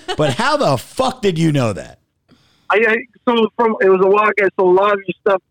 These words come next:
Speaker 3: is lately has been with, like, uh, uh, bodybuilding or, uh, just,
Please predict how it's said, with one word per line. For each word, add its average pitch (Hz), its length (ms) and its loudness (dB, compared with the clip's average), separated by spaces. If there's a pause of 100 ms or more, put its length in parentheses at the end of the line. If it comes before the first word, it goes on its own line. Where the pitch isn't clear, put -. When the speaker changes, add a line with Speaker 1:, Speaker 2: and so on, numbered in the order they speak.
(140)
Speaker 3:
is 143 140 -6
lately 170 320 2
has 156 140 2
been 165 160 2
with, 151 260 0
like, 147 260 0
uh, 123 180 2 (340)
uh, 127 100 0
bodybuilding 175 760 0
or, 131 320 2 (320)
uh, 110 120 0
just, - 140 -4